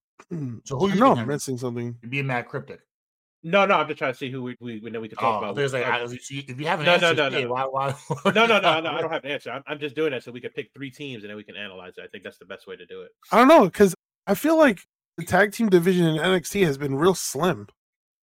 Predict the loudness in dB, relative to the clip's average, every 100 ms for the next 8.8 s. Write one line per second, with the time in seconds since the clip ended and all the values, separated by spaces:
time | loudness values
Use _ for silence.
0 | _ _ _ 2 2 4 0 2 2 2
1 | 0 0 0 0 -2 0 0 4 4 4
2 | 2 -2 -2 -4 -4 -6 -12 _ _ _
3 | _ _ -20 _ _ _ _ _ _ -20
4 | -10 -8 -8 -12 -16 -14 -14 -18 -20 -14
5 | -14 -14 -18 -20 _ _ _ _ _ _
6 | _ _ _ -12 -8 -6 -6 -8 -14 -14
7 | -18 _ _ -18 -12 -12 -12 -12 4 6
8 | 6 _ _ -6 0 2 2 0